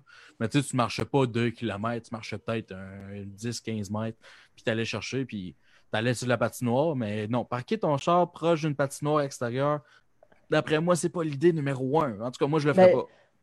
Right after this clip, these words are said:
Speaker 2: Joe, Joe, moi, juste aujourd'hui, j'ai, j'ai, on, on allait
Speaker 1: T'as
Speaker 2: jouer
Speaker 1: pas de
Speaker 2: une
Speaker 1: char,
Speaker 2: partie
Speaker 1: toi,
Speaker 2: de
Speaker 1: arrête.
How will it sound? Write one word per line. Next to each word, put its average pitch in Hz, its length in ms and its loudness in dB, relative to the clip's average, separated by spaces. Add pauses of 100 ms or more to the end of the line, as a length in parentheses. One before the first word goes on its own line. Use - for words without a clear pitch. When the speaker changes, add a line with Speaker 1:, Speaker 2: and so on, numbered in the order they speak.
Speaker 2:
Joe, 196 360 8 (240)
Joe, 196 280 8
moi, 185 160 10
juste 226 240 8
aujourd'hui, 190 580 6 (420)
j'ai, 160 300 6
j'ai, 156 240 6
on, 143 420 0
on 160 80 -6
allait 151 180 -2
Speaker 1:
T'as 165 60 8
Speaker 2:
jouer - 20 4
Speaker 1:
pas 175 60 10
de - 20 8
Speaker 2:
une 190 60 4
Speaker 1:
char, 180 100 8
Speaker 2:
partie 127 180 6
Speaker 1:
toi, 101 80 0
Speaker 2:
de 117 60 4
Speaker 1:
arrête. 135 340 2